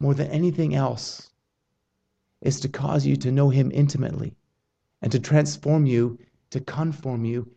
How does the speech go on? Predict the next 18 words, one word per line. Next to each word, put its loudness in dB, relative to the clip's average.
into 2
the 0
image -2
of -2
his 0
Son. -2
You -6
see, 0
God's 2
purposes -2
are 4
good. 6
God's 10
purposes 2
are 10
eternal. 2
And 4
he 4